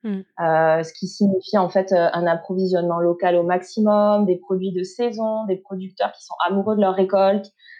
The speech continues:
Speaker 2: euh, qui sont amoureux de leur savoir-faire. Euh, tout ça, ça nous permet, à mon sens, euh, d'avoir des aliments de qualité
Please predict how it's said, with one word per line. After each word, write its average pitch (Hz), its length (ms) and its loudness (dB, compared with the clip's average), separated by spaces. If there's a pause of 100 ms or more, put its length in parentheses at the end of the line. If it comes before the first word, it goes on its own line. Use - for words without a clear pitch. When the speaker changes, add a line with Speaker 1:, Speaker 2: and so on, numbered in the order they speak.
(240)
Speaker 2:
euh, 175 240 4
qui 180 160 -6
sont 196 140 0
amoureux 208 320 4
de 240 40 4
leur 220 140 2
savoir-faire. 190 600 0 (880)
Euh, 170 420 4 (120)
tout 240 100 -12
ça, 269 220 2
ça 254 160 0
nous 196 120 0
permet, 208 400 0
à 226 140 2
mon 190 140 0
sens, 226 380 -4
euh, 175 200 2
d'avoir 185 320 0
des 185 180 0
aliments 196 320 -2
de 240 100 -2 (120)
qualité 226 580 -2